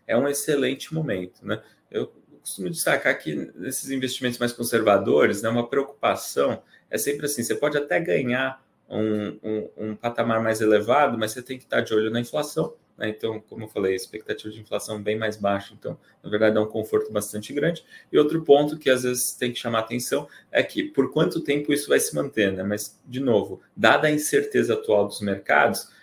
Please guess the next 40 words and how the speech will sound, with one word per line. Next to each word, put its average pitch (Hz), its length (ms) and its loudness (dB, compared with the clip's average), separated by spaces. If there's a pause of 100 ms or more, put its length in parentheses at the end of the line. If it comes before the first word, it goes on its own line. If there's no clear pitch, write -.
(100)
é - 120 6
pro-, - 580 -2
é 123 80 0
possível 175 840 0 (200)
que - 120 -4
esse 131 200 0
cenário 127 380 0
de - 60 -20
taxa 123 180 2
de 123 80 -8
juros 123 240 -2
alta 120 200 4
se 147 120 -8
mantenha 131 340 -4
por 135 140 -4
mais 143 300 -2
tempo, 123 360 -4
né? 92 240 0
Inclusive 98 460 -4
é - 20 2
o 120 60 0
que - 100 -8
tá 120 220 -2 (240)
precificado 120 500 0
hoje 120 160 -2
em 117 60 -2
dia 117 140 0
nas 117 180 -4
taxas 120 320 -2
de 123 100 -8
juros. 107 380 -6
Então, 101 180 -6
acaba 139 300 -2
sendo, 78 480 -2 (320)
assim, 107 260 0
um, 98 380 -4 (240)
uma 101 80 2
escolha 123 300 6
bastante 123 520 2
óbvia 110 560 4